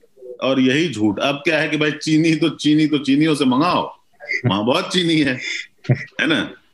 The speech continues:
और नंगे घूमो, क्योंकि हम तो कपड़े दे नहीं सकते आपको, हमारे यहाँ से cotton ले नहीं सकते, आपके कारीगर मरे।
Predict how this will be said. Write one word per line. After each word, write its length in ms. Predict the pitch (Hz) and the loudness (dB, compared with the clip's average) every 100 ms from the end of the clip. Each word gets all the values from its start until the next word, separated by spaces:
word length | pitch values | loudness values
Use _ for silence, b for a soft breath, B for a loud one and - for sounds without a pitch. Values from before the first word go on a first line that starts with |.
| - | -6
और 80 | 156 | 0
नंगे 560 | 165 170 180 190 185 185 - - - _ 127 | 2 2 2 2 0 -2 -6 -18 -20 _ -4
घूमो, 480 | 120 170 214 202 160 - _ _ _ | 0 2 2 0 -4 -12 _ _ _
क्योंकि 240 | - 127 147 | -2 0 0
हम 220 | 135 160 | 0 0
तो 100 | 165 | -2
कपड़े 260 | 139 123 127 | -2 -2 0
दे 140 | 139 | 2
नहीं 120 | 151 | 2
सकते 280 | 135 131 120 | 0 -2 -2
आपको, 360 | 101 80 90 85 | -2 -2 -4 -2
हमारे 320 | 92 107 123 | 0 0 0
यहाँ 120 | 117 | 0
से 80 | 123 | -2
cotton 300 | 127 101 117 | -2 -2 0
ले 160 | 107 | 2
नहीं 120 | 131 123 | 2 2
सकते, 320 | 113 - 98 | -2 -2 0
आपके 280 | 82 - 101 | 0 -4 -4
कारीगर 440 | 82 85 92 85 | -2 0 0 0
मरे। 200 | 85 95 | 0 -2